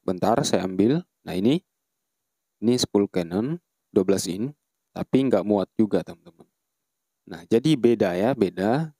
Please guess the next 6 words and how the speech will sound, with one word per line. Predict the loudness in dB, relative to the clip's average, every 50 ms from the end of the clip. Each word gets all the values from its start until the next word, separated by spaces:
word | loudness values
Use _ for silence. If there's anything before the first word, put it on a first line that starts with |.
| _ _ _ _ _ _ _ _ _ -6
untuk, | -4 0 2 0 0 0 -4 _ -4
eh, | -2 -2
subwoofer | 0 0 -2 0 0 -2 0 0 -2 -2 -2
seperti | -2 -2 -2 -4 -2 -4 -4
ini | -2 -2 0 0 0 0 -2 -2
ya. | -4 -6